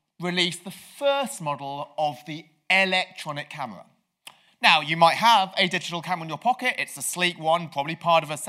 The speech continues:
a, a mobile phone, but this is what it looked like, the Sony Mavica. And I can't even call this a digital camera. It wasn't even digital.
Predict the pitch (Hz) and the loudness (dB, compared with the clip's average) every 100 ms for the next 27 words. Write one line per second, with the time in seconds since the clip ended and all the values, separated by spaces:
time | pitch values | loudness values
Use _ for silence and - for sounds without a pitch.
0 | - 156 156 156 156 143 147 233 214 214 | 0 0 0 -4 -4 -4 -4 0 0 -2
1 | 226 - _ _ 147 151 220 - 208 196 | -12 -20 _ _ 0 2 -2 -2 -4 -4
2 | 196 254 - 92 - _ _ _ _ _ | -4 -6 -8 -10 -10 _ _ _ _ _
3 | _ _ 117 127 - 143 147 190 214 127 | _ _ -14 -10 -6 -4 -4 -4 -4 -4
4 | - - _ _ _ _ _ _ - 320 | -16 -20 _ _ _ _ _ _ -4 0
5 | 349 - 339 330 330 302 277 254 - 302 | 0 4 4 4 0 -10 -8 -10 -8 -8
6 | 277 269 262 240 - 254 240 220 214 - | -6 -6 -6 -10 -6 -6 -6 -6 -8 -6
7 | 262 254 143 208 226 _ _ _ _ 226 | -6 -6 -4 -4 -6 _ _ _ _ -6
8 | 208 202 220 208 202 196 196 170 175 247 | -4 2 2 2 -4 -4 -6 -8 -6 -6
9 | - - 104 | -8 -14 -20